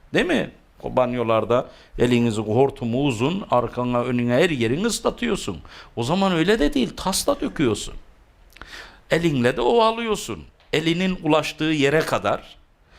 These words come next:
Peygamberimiz aleyhisselam üç defa, "Suyu dökün,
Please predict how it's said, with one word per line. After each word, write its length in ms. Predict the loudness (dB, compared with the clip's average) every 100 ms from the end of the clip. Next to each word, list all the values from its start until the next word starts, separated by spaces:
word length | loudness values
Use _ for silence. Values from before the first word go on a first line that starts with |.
| -20 -10
Peygamberimiz 880 | 0 2 4 0 2 0 2 -2 -2 -2
aleyhisselam 720 | 0 0 -2 -2 0 0 -2 -8 -2
üç 400 | -2 0 -2 -2
defa, 500 | -2 0 -4 -4 -10 -18 _ -20 _ -10
"Suyu 560 | -4 0 2 2 2
dökün, 460 | 0 0 -4 -4